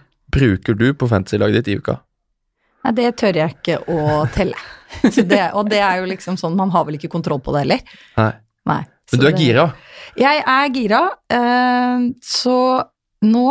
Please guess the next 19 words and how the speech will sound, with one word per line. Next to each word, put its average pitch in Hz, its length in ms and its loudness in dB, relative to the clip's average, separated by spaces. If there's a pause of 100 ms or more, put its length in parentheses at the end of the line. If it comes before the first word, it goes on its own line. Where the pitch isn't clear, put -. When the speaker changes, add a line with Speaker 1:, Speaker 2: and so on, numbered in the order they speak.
Speaker 2:
har 214 300 -2
jeg 202 240 2
jo 240 180 2
vært 247 180 -2
på 285 140 -2
jobb 175 160 0
igjen. 185 180 0 (140)
Speaker 1:
Mm. 110 240 0 (400)
Speaker 2:
Brukt 262 320 -2
litt 320 160 -2
tid, 294 260 0 (340)
og 214 120 2
det 226 80 2
er 220 80 2
jo 226 80 -2
fortsatt 226 320 -4
mange 208 480 0
timer 180 300 0
igjen 208 160 -2